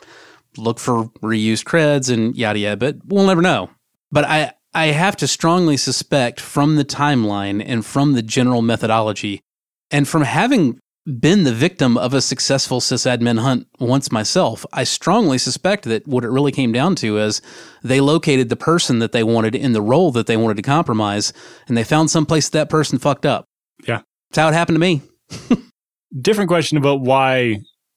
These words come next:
Speaker 2: any one person at LastPass has the decryption keys to read everybody's name,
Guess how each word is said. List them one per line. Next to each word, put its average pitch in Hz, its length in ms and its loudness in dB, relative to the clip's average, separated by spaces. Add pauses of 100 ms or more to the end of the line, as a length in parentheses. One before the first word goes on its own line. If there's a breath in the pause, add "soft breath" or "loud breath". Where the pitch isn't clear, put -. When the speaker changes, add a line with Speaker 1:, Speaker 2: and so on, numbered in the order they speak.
(160)
Speaker 2:
any 139 220 2
one 123 280 0
person 113 440 0
at 117 180 -4
LastPass 113 600 -2
has 117 340 -2
the 104 120 -8
decryption 107 420 -4
keys 101 400 -2
to 98 560 -2 (600)
read 110 380 0 (320)
everybody's 104 960 -2 (260)
name, 107 480 -2